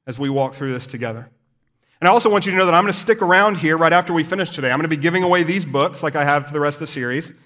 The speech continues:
And I'm more than happy to answer any questions you have right now or schedule a time to go get coffee, Zoom, something like that. I'm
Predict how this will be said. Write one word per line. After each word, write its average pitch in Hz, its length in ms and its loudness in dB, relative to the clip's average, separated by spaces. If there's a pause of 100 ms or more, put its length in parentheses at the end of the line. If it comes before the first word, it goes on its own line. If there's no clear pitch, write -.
(460)
And 175 100 4
I'm 180 100 4
more 202 200 6
than 208 100 0
happy 190 300 4
to 170 100 0
answer 185 300 0
any 190 180 -2
questions 185 400 -2
you 165 80 -4
have 156 180 0
right 160 180 -2
now 165 200 0
or 220 180 0
schedule 202 360 -6
a 190 40 -4
time 196 180 -6
to 190 40 -10
go 190 100 -4
get 180 140 -8
coffee, 165 460 -8
Zoom, 135 340 -6
something 147 240 -12
like 143 200 -8
that. 120 180 -12
I'm 131 200 -6